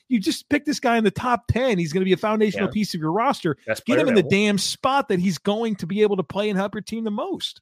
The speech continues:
Speaker 2: May-, maybe I'm biased here 'cause I saw Laremy Tunsil spend his first year at left guard before Brandon Albert moved out.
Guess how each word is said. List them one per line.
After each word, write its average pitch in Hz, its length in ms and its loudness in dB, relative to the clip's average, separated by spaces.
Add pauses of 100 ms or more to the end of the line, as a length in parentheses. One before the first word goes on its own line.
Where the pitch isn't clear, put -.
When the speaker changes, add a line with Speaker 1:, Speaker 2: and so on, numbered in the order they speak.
(100)
Speaker 2:
May-, 185 280 0
maybe 175 240 2
I'm 165 80 2
biased 135 280 2
here 104 120 -8
'cause 110 160 -8
I 120 60 0
saw 131 220 -2
Laremy 120 280 -2
Tunsil 104 400 -8
spend 104 280 -10
his 95 100 -12
first - 340 -12
year 98 300 -10 (640)
at 113 100 -4
left 117 240 -6
guard 101 360 -6 (540)
before 104 500 -8 (300)
Brandon 107 280 -2
Albert 98 340 -4
moved 98 240 -16
out. - 200 -16